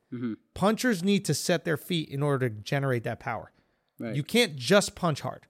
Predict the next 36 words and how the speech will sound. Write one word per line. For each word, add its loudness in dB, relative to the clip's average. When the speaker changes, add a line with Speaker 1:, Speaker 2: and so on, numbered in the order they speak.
Speaker 2:
You -2
need 2
to 2
sit 0
down -2
on -4
your -4
fucking -6
punches -8
to -6
let -4
it -10
go. -8
And 0
what 2
Fury 4
did 6
is 0
made 0
Wilder 2
back -4
up 0
to -4
the 0
point 0
that -4
he -2
couldn't -2
let 0
his -4
punches -8
go. -16
And -2
when 4
he 2
did, 6